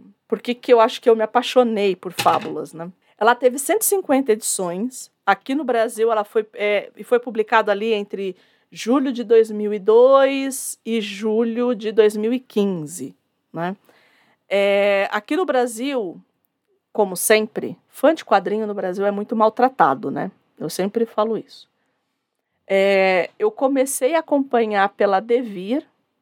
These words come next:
Então, a Devir fez os três primeiros, é, encadernados. Aqui saíram vinte e dois encadernados. Então, a Devir fez os três primeiros. Aí, depois, a Pixel Media pegou pra publicar.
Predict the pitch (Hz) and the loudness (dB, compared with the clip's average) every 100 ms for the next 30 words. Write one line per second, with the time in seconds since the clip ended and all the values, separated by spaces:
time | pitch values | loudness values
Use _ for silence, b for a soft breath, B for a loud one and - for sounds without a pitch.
0 | _ _ - 190 190 196 196 202 202 202 | _ _ 0 2 2 2 0 -2 -2 0
1 | 196 202 - 208 240 269 262 240 214 202 | 0 0 -2 2 2 0 -4 -2 0 -2
2 | 196 - - - _ _ _ _ _ - | -4 -8 -10 -14 _ _ _ _ _ -2
3 | 180 175 175 165 160 - 202 214 185 185 | 2 4 4 2 0 -4 -4 0 0 0
4 | 175 165 170 226 294 - - - 175 - | 0 2 2 0 -6 -10 -10 -4 -2 -2
5 | 202 208 196 196 208 294 - 185 190 233 | 0 2 2 0 -2 -4 -4 -2 2 2
6 | 208 - 160 165 156 147 180 240 - - | 0 -2 0 0 -2 -4 -6 -10 -16 -20
7 | _ _ _ _ _ _ _ - 190 220 | _ _ _ _ _ _ _ -12 -4 2
8 | 233 240 233 220 240 - 220 220 220 - | 4 4 2 0 -4 2 2 0 -6 -8
9 | - 240 247 294 - 254 196 170 180 247 | -4 0 0 0 -6 -4 -2 -2 -4 -6
10 | - - _ _ _ _ _ _ - 220 | -12 -18 _ _ _ _ _ _ 0 0
11 | 240 247 _ 233 226 220 220 208 - 349 | 2 -2 _ 0 2 2 0 -2 0 -2
12 | - - 277 233 220 247 233 208 - 180 | -2 -2 0 2 0 0 0 0 0 -4
13 | 165 165 196 311 _ - 175 180 190 170 | -2 0 0 -4 _ -6 -4 -4 -6 -12
14 | 170 - 156 156 | -8 -2 2 2